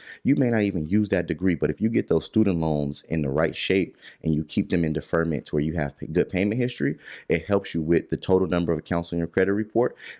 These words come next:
and it helps you with the age of your credit report.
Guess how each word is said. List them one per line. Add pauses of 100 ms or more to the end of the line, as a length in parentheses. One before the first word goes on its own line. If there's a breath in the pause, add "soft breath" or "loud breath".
(160 loud breath)
and
it
helps
you
with
the
age
of
your
credit
report.